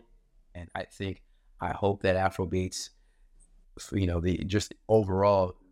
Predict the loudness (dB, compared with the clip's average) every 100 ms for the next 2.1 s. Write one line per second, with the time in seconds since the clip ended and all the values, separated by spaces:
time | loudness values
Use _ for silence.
0 | _ -4 -4 -2 0 0 2 0 0 -2
1 | -4 -2 -2 -2 -2 -2 -4 -12 0 0
2 | 0